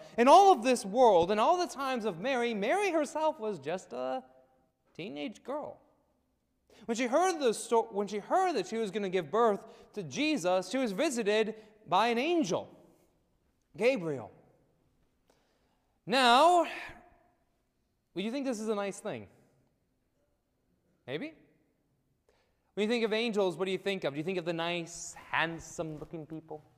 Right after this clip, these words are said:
You know, with the flowing blonde hair, the nice blue eyes, beautiful wings in the back, you know, nice tailor-made white coats. It's nice, isn't it? Well, if you read the Bible,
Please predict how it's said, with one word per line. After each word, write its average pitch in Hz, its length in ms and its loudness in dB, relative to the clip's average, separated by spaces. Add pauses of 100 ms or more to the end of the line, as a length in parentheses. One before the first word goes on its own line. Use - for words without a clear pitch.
(360)
You 170 40 -4
know, 196 40 2
with 156 80 -6
the 160 60 -8
flowing 185 760 2
blonde 165 480 -4
hair, 143 500 -6 (420)
the 220 100 4
nice 247 320 2
blue 214 300 2
eyes, 196 640 2
beautiful 277 580 0
wings 247 420 -4
in 240 60 -6
the 240 80 -4
back, 220 280 -6
you 214 60 -8
know, 208 180 -2 (280)
nice 226 440 -8
tailor-made 190 1040 -2
white 139 440 -8
coats. - 720 -18 (800)
It's - 120 -20
nice, 160 320 -6
isn't 143 180 -12
it? 123 100 -14 (3250)
Well, 320 1300 -4
if 233 160 -12
you 233 120 -10
read 247 140 -8
the 156 40 -18
Bible, 135 340 -8